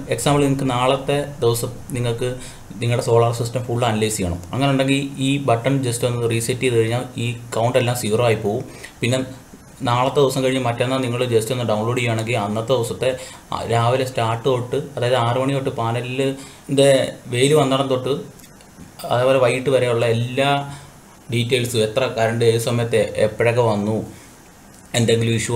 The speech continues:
ഉണ്ടോ, മാക്സിമം സോളാർ പാനലിൻ്റെ വാട്ട്സ് എത്ര പ്രൊഡ്യൂസ് ചെയ്തു, അതേപോലെ മാക്സിമം എത്ര ലോഡ് നമ്മൾ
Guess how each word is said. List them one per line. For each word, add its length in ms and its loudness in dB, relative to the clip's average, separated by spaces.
ഉണ്ടോ, 200 2
മാക്സിമം 400 0
സോളാർ 320 4
പാനലിൻ്റെ 420 2
വാട്ട്സ് 300 2
എത്ര 220 -2
പ്രൊഡ്യൂസ് 360 0
ചെയ്തു, 220 0
അതേപോലെ 340 4
മാക്സിമം 340 -2
എത്ര 200 -2
ലോഡ് 160 2
നമ്മൾ 160 0